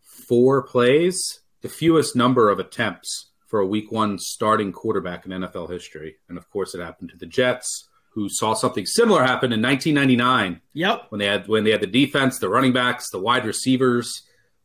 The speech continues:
Speaker 1: with, uh, Corbett and Keyshawn Johnson. And they brought in Vinny Testaverde, and he tore his Achilles, I think, in the first quarter.
Speaker 2: I had him on my
Speaker 1: And
Speaker 2: fantasy team. I was, I, and that was back when, you know, you didn't have, like,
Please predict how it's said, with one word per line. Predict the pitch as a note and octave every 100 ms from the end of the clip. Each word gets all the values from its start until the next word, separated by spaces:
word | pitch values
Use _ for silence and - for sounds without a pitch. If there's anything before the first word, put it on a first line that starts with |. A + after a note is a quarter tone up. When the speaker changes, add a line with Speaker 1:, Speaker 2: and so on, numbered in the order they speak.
| -
Speaker 1:
with, | G#2+ G#2 -
uh, | G2+ G2 -
Corbett | A2+ G2 A2 B2
and | A#2
Keyshawn | - A2+ - A2 G2+
Johnson. | A2+ A#2 A#2 A#2+ G#2+ _ _ _ _
And | G#2+ G#2+ G#2 G#2 G#2 G2+ G2 -
they | G2+
brought | A2 G#2+
in | G#2
Vinny | A2
Testaverde, | G#2 A2+ - G#2 A2+ A#2+ A#2 G#2+ - _ _ _ _
and | G2+
he | A2
tore | A2+ A2+
his | G#2+
Achilles, | A2+ B2 A2+ A2 G#2+ - - G#2+
I |
think, | B2+ B2
in |
the | A2+
first | - A2 -
quarter. | - A#2 G#2+ G#2+ G#2 - _ -
Speaker 2:
I | G#2
had | G3 A#3+
him |
on | A#3
my | A3
Speaker 1:
And | F#3
Speaker 2:
fantasy | G#3 G3 -
team. | D#3+ D#3 C3
I | D3 E3
was, | D#3 C3+ - -
I, | D#3
and | F3+ F#3+
that | A3
was | G#3+
back | D3+ G3+ F#3+
when, | G3 F3+
you | E3+ F3+
know, | F#3
you | G3
didn't | A#3 F#3+
have, | G#3+ E3
like, | E3+ D3+